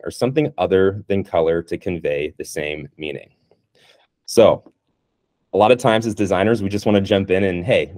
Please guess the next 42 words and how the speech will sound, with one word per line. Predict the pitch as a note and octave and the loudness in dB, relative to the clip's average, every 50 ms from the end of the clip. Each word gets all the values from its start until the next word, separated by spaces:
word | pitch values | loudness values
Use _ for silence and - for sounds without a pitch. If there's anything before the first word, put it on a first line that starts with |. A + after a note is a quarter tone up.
| - | -4
we'll, | G#2+ G#2+ G#2+ A2 | 0 0 0 0
we'll | A2 A2+ A#2 A2+ - | 2 2 2 4 4
add | A2+ A2 G#2 G2+ F#2+ | 2 0 0 -2 -4
patterns, | - - G#2+ F#2 F2+ D#2 B1 A#1 A1+ - - - _ _ _ _ _ _ _ _ | -6 -6 -6 -4 -4 -6 -8 -10 -12 -16 -20 -20 _ _ _ _ _ _ _ _
to | - F#2+ F2+ F2 F2 | -8 -6 -4 -4 -4
the | E2+ E2+ | -4 -4
visualization, | E2 F2+ F2 E2 E2+ D#2 D#2+ D#2 D#2+ D#2 D2+ D2 - - A#1+ G#1 - - _ _ - | -2 -4 -4 -4 -4 -6 -6 -4 -4 -4 -4 -4 -8 -10 -10 -12 -14 -20 _ _ -8
and | F2 F2+ F#2 | -6 -4 -4
we | F#2 | -2
might | F#2+ G2 G2 G2+ - | 0 2 2 2 2
end | G2 F#2+ F2+ | 0 0 0
up | F2+ E2+ - | 0 0 0
with | F2+ - | -4 -4
something | - F2 E2 D#2+ - E2+ E2 | -4 -6 -6 -4 -4 -4 -4
that | E2 D2+ - - | -4 -6 -8 -6
looks | D#2+ D#2+ - - - | -8 -8 -8 -4 -2
like | D#2+ D#2+ D#2 - | -2 -2 -2 -4
this. | - - - - - - - _ _ _ _ _ _ _ _ _ _ _ _ _ _ _ _ _ _ _ | -6 -6 -6 -10 -16 -18 -20 _ _ _ _ _ _ _ _ _ _ _ _ _ _ _ _ _ _ _
Now, | G#2+ A2 G#2 F#2+ D#2 - | 0 2 2 2 0 0
we | - A#2 | 2 2
have | - F#3 - | 2 4 4
to | E3+ - - | 2 2 4
ask | A2+ A2+ - - F#2+ | 2 0 2 0 -2
ourselves, | D#2 - - - - G1+ G1+ A1+ - - - - _ _ _ _ _ | -2 -2 -2 -6 -6 -4 -6 -10 -12 -14 -18 -18 _ _ _ _ _
in | G#2+ G#2 | 0 2
this | A#2+ E3 E3+ | 4 2 2
particular | - - D#3+ - - C3+ - - A#2 A2 | 2 -2 0 2 0 0 2 2 4 4
example, | G#2 F#2 F2 E2 E2 E2+ E2 - - B1 D#2+ E2+ - _ _ _ _ _ _ _ | 2 2 0 -2 -4 -4 -4 -4 -2 -2 -2 -4 -4 _ _ _ _ _ _ _
is | - B2+ C3+ B2+ | -2 0 0 2
this | B2+ F3+ A#3+ A#3 | 2 2 0 0
still | - - - C3+ C3 C3 C3+ B2+ - | -2 2 4 6 8 8 6 6 2
a | A2+ | -2
glanceable | G2+ - F2+ F#2+ F#2+ G#2 G#2 - G#2+ G2 G2 G2 E2+ | -2 -2 -2 -2 -2 -2 -4 -6 -2 0 0 2 2
visualization? | F2 F2 E2+ F2+ E2+ E2+ - D#2+ D#2 D2 C#2+ - - | 0 -2 -2 -2 -4 -4 -2 -2 -4 -4 -4 -8 -10
There's | C2+ D2 | -10 -6
a | D2+ D#2 | -2 0
lot | E2+ G2 | 2 2
of | A2 G#2 F#2+ | 2 2 2
visual | E2+ F#2+ G2 G2+ G#2 G2+ G2+ | 0 -2 2 4 2 2 4
vibration | F#2+ F#2+ F#2+ F2+ E2 D#2+ D2+ D#2 - - F2 D2 | 4 2 0 2 0 -4 -4 -4 -4 -6 -8 -6
here. | D#2 F2 E2 | -2 -2 -2
Yes, | F2 F2+ F#2 G2+ G#2+ A2 - - | -2 0 2 2 2 0 0 -6